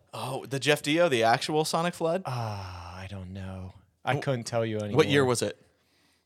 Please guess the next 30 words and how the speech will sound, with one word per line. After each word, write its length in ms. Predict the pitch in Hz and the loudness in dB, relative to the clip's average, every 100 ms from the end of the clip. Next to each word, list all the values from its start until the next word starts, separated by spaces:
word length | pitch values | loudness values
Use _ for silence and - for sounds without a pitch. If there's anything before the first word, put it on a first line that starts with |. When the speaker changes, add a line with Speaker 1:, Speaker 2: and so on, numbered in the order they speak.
| _ _ _ - | _ _ _ -16
Speaker 2:
I 100 | 104 | -10
don't 200 | 104 101 | -8 -4
know. 340 | 107 104 101 - - - _ _ _ _ _ _ _ _ _ _ _ _ - | -2 0 -2 -6 -20 -20 _ _ _ _ _ _ _ _ _ _ _ _ -4
This, 300 | 110 - - - | 0 0 -2 0
I, 220 | 123 131 - 131 | 2 2 0 -8
see, 260 | 113 143 131 | -2 0 2
the 100 | 131 | 2
early 320 | 139 139 131 | 6 6 4
two 220 | - 123 | 0 -4
thousands 440 | 120 123 117 110 107 | 2 4 2 0 2
all 140 | 110 | 2
kinda 260 | 110 113 107 | 2 -2 0
run 240 | 107 104 | -2 -2
together, 440 | 104 110 110 104 | -2 2 2 2
so 100 | 101 120 | 2 4
Speaker 1:
'Cause, 240 | 110 110 - | 4 2 0
Speaker 2:
I'm 80 | 127 | 2
Speaker 1:
'cause 80 | |
Speaker 2:
not 200 | 120 123 | 4 4
exactly 300 | 113 101 117 151 185 | 2 2 4 6 4
Speaker 1:
Sonic 60 | - | 2
Flood's 240 | 165 107 | 2 2
Speaker 2:
sure. 40 | 101 | 0
Speaker 1:
first 220 | 147 - | 0 2
album 160 | 131 131 | 2 2
came 160 | 139 | 0
out 120 | 127 113 | 0 0
in 80 | |
ninety-nine. 640 | 113 113 107 104 101 - 107 _ _ _ - | 2 2 2 0 -2 -6 -12 _ _ _ -6
Speaker 2:
Okay. 460 | 107 - 104 104 | -6 -2 -4 -4